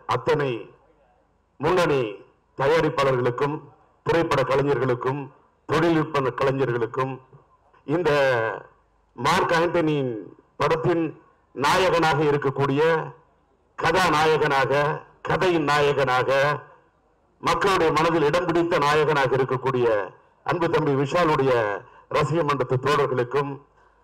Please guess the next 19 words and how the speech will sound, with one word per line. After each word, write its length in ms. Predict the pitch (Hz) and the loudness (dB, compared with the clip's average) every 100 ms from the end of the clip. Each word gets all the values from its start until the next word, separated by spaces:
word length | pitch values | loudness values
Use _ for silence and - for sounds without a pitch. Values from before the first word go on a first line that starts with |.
| _ _ _ _ | _ _ _ _
இந்த 240 | 156 165 | -4 -2
படத்தின் 380 | 247 - 185 175 | 0 0 0 0
இசையமைப்பாளர் 1040 | 151 143 185 170 151 147 143 160 143 - - - _ _ _ | 0 0 2 2 0 0 2 2 0 -6 -18 -20 _ _ _
என்னுடைய 320 | 151 147 135 | 0 2 2
இனிய 260 | 143 175 151 | 2 2 2
நண்பர் 540 | 143 147 143 160 - - - _ - | 0 0 2 2 -2 -10 -20 _ -4
ஜி 160 | 185 | 0
வி 100 | 160 | 0
பிரகாஷ்குமார், 880 | 139 143 139 131 - 147 127 123 120 - _ _ _ _ _ _ 131 | 0 0 0 -2 -2 0 2 2 -2 -6 _ _ _ _ _ _ -4
ம-, 140 | 151 | -2
அவருக்கு 340 | - - 190 180 | 0 2 2 0
தான் 160 | 196 | 0
நன்றி 300 | 175 156 160 | 0 0 0
சொல்லணும். 460 | 131 147 143 151 - - _ - _ _ _ | 0 0 2 0 0 -6 _ -20 _ _ _
அது 300 | - - - | -2 -2 0
அடுத்து 320 | - 208 208 | 0 0 0
நான் 140 | 185 | 0
நன்றி 380 | 156 151 170 160 | 0 -2 -2 0
சொல்லணும்னா, 480 | 156 139 143 135 | 0 0 0 -2